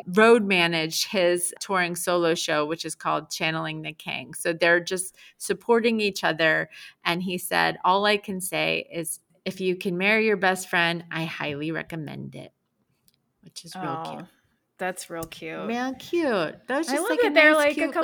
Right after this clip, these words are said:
Speaker 1: little
Speaker 2: act-,
Speaker 1: love story.
Speaker 2: like, a couple actors who are not famous actors, like, in, in the conventional way. Like, they're not movie
Speaker 1: Right.
Speaker 2: stars, but they're, like,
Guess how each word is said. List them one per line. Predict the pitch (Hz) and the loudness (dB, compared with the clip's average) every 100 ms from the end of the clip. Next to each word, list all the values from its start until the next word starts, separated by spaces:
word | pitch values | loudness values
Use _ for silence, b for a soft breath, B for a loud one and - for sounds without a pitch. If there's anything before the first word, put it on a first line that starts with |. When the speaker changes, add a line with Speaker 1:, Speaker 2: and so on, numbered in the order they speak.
| - | 2
Speaker 1:
little | 277 | 2
Speaker 2:
act-, | 262 | 2
Speaker 1:
love | 277 | -2
story. | - - 185 180 | -8 -6 -6 -2
Speaker 2:
like, | 247 226 220 - | 0 0 0 -6
a | 247 | -4
couple | 254 277 - | -2 -2 0
actors | 190 190 294 302 311 - | 0 -2 -4 -4 -4 -8
who | - 214 | -6 -2
are | 190 180 180 175 175 170 175 233 _ _ _ _ _ _ _ _ _ _ | 0 2 0 -2 -2 -4 -10 -18 _ _ _ _ _ _ _ _ _ _
not | 208 185 185 - | 0 2 0 -2
famous | - 175 196 226 254 | -8 -6 -4 -2 0
actors, | 247 262 302 311 320 320 - | 0 -2 -6 -4 -4 -4 -2
like, | 208 - | -2 -2
in, | 190 185 180 - | -6 -6 -8 -4
in | 208 196 190 | -2 -2 -2
the | 180 | -6
conventional | - 196 185 180 - 196 196 | -8 -6 -6 -6 -8 -8 -6
way. | 196 202 208 | -6 -6 -8
Like, | 180 - | -10 -8
they're | 190 | -4
not | 185 | -2
movie | 196 196 | 0 4
Speaker 1:
Right. | 185 151 | 4 6
Speaker 2:
stars, | 240 262 285 311 - B B B | 4 4 2 -4 -8 B B B
but | 240 240 | -4 -2
they're, | 220 | 0
like, | 208 185 | 0 -2